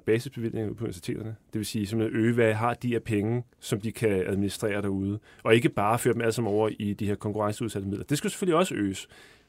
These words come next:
Igen, det bliver lidt teknisk, og jeg ved ikke, om alle seere synes, det er super spændende, men altså, det er jo,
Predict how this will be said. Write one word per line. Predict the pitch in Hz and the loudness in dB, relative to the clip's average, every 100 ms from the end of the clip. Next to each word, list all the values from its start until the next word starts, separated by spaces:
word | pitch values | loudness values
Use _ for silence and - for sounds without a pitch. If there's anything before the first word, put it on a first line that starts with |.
| _ | _
Igen, | 135 139 139 | 2 4 4
det | |
bliver | 123 113 | 4 2
lidt | - | 4
teknisk, | 165 180 185 156 | 2 4 2 4
og | |
jeg | 131 | 6
ved | 123 | 6
ikke, | 123 | 6
om | 117 | 4
alle | 110 127 | 4 4
seere | - 120 | 0 0
synes, | 117 | -2
det | - 107 | 0 0
er | |
super | 131 110 | 0 0
spændende, | - 165 185 | 4 6 6
men | 156 | 6
altså, | 135 - | 4 6
det | 147 | 6
er | 139 | 8
jo, | 147 | 8